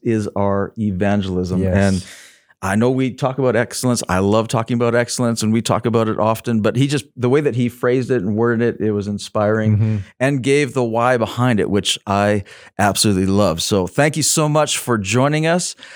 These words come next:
Speaker 1: How can people join Go Team and be a part of moving this mission forward to lead soul winning churches?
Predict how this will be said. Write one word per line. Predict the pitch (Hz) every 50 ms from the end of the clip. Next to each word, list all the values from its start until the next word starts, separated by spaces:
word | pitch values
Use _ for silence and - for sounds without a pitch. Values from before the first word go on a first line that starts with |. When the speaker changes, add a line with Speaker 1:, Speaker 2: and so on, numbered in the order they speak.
| - -
Speaker 1:
How | - - 135 165 180
can | - 214 165 143
people | - 160 151 151 156 151 143 135
join | 107 92 113 123 123 131 135 135 135 117
Go | 123 123 123 123
Team | 123 - - 139 127 127 127 123 110 -
and | 117 107 101 101 98 95
be | 113 107
a | 98
part | - - - - 127 123 123 113
of | 113 101 95
moving | 104 107 113 117 110 120 113 110 104
this | 107 101 -
mission | 107 110 104 - 95 95
forward | - - - 135 135 139 139 135 117 107
to | - 104 98 71 - - _ _ _ _ _ _ _ -
lead | 101 107 127 127 123 110 -
soul | - - - 120 113 113 110
winning | 110 110 107 101 98
churches? | - - - 78 - - - - - -